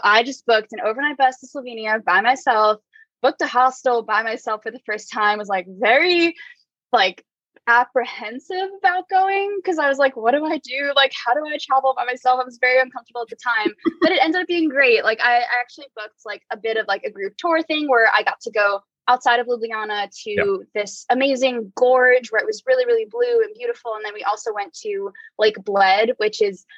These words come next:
Speaker 1: so picturesque, looks like
Speaker 2: Yeah.
Speaker 1: a fairy tale, this cute little castle in the middle of the lake. We took one of the traditional Slovenian boats out there. My tour guide was talking and going on and on about how, like, Melania Trump was from Slovenia, <laughs> which is just so funny at the time. Um, yeah, I had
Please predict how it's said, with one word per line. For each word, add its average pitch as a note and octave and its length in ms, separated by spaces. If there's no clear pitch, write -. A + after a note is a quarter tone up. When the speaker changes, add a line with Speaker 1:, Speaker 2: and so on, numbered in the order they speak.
Speaker 1:
so D#4+ 340
picturesque, B3 680
looks E4 240
like E4+ 100
Speaker 2:
Yeah. G#3+ 120
Speaker 1:
a - 20
fairy A#3 380
tale, A3 280
this A3 160
cute E4 140
little C#4+ 140
castle B3 340
in C4+ 40
the B3+ 60
middle B3 160
of A#3+ 40
the A#3+ 60
lake. A#3 300
We A#3+ 60
took - 180
one B3 100
of A#3 60
the A3+ 120
traditional A3+ 420
Slovenian G#3+ 520
boats D#4 400
out C#4 220
there. C4 320
My A3+ 80
tour D4+ 220
guide C4+ 180
was A#3 120
talking C#4 460
and A3+ 120
going A#3 260
on B3 200
and A#3 120
on A#3 180
about G#3 240
how, G3+ 100
like, F#3 180
Melania G#3+ 420
Trump C#4+ 320
was C#4 140
from C#4 140
Slovenia, B3 720
<laughs> - 60
which - 140
is C#4 160
just - 180
so D4+ 260
funny B3 280
at A#3 80
the A#3 80
time. G#3+ 340
Um, G#3+ 300
yeah, B3+ 280
I - 60
had G#4 140